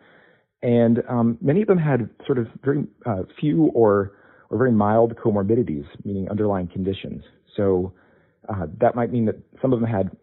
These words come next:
high blood pressure or, uh, you know, a thyroid disorder or things like that that are, that are quite common in the population. And, and I think that's what struck us in going through these charts was that while people did have,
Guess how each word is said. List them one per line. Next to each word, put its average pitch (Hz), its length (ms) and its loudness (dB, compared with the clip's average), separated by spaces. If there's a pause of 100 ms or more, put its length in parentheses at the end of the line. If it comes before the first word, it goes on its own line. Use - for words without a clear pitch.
(140)
high 104 120 -4
blood 98 220 0
pressure 98 400 -2
or, 90 640 -2
uh, 107 140 -6
you 95 80 -6
know, 85 140 -4
a - 40 -8
thyroid 120 360 2
disorder 82 480 -4
or 131 160 -4 (100)
things 170 180 0
like 156 160 2
that 139 140 2
that 117 80 -2
are, 117 260 0
that - 80 -6
are 131 80 -2
quite - 440 -4
common 92 540 -2 (260)
in 101 140 -4
the 92 80 -4
population. 98 680 -2 (480)
And, 117 380 -6
and 107 220 0 (100)
I 120 60 -6
think 147 160 -4
that's 151 200 0
what - 200 -2
struck 113 300 -2
us 73 180 -4
in 90 80 -6
going 90 240 -8
through 92 200 -8
these 76 160 -10 (120)
charts - 300 -4
was 95 120 -6 (100)
that 104 120 0 (240)
while 120 140 4
people - 240 0
did - 160 2
have, 101 240 0